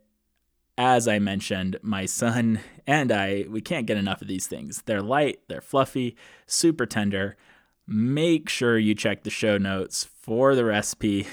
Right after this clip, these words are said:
<laughs> and a link to the article at toasty kettle dot com. Again, if you like what you heard about pancakes today, make sure you leave a five-star review and tell a friend.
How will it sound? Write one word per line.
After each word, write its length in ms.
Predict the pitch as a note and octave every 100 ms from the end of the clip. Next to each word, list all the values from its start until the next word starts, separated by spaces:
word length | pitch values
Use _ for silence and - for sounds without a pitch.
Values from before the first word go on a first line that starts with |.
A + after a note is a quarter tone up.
| -
<laughs> 140 | -
and 260 | A#2 C3+ A2+
a 40 |
link 340 | G#2+ A#2 A#2+ -
to 80 | A2+
the 120 | G#2
article 540 | G2 G2 - F#2 F#2 - - - - _ -
at 280 | F2+ F2 _ _
toasty 480 | - G2+ G2 - F#2
kettle 460 | - F2+ F#2+ F#2+ - -
dot 320 | E2+ F#2+ - _
com. 280 | - D2 - - _ _ _ _ _ _ _ _ _ _ _ - - - _ _ _ _ _
Again, 640 | G#2+ A2 B2 D3+ D3+ C#3+ C3+ - _ _
if 300 | F#3+ G3+ G3
you 120 | D#3
like 300 | B2 A2 G#2+
what 100 | A2+
you 120 | G#2 G2+
heard 200 | A#2 G#2+
about 300 | G2+ F2+ -
pancakes 540 | C3+ A#2 A2 G2 -
today, 480 | G#2 C#3 C#3+ B2+ B2+ -
make 340 | B2 E3 B2+
sure 160 | - B2
you 140 | A#2
leave 140 | A2+ G#2
a 80 |
five-star 440 | G2+ G2+ G2+ - G#2
review 380 | G2 G#2+ G#2 G#2
and 260 | G2+ F#2+ G2 _
tell 180 | C3+ C3
a 40 |
friend. 440 | B2 A2 F#2+ F#2+